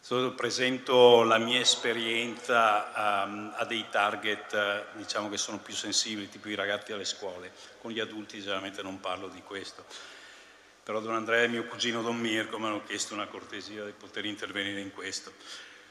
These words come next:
Allora, io quando parlo di guerra, eh, per una questione etica, non sono ovattato, sono diretto. Quindi è una questione di rispetto, perché le foto che vedrete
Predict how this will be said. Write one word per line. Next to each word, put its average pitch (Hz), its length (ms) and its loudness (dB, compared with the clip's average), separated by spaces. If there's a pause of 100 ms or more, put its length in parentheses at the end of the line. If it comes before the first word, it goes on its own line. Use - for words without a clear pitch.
(140)
Allora, 127 180 6
io 160 80 8
quando 165 240 6
parlo 160 180 4
di 127 120 0
guerra, 135 340 6 (520)
eh, 127 240 4 (220)
per - 60 -2
una 123 100 0
questione 123 440 -2
etica, - 800 -2
non 135 160 -2
sono 123 320 0
ovattato, 90 680 -8 (140)
sono 113 240 -8
diretto. 92 720 -10 (200)
Quindi 104 340 -8
è 104 40 -8
una 107 160 -6
questione 123 320 -8
di 117 40 -6
rispetto, 127 600 -2
perché 113 160 -6
le 104 80 -6
foto 143 280 -10
che 113 100 -6
vedrete 127 640 -4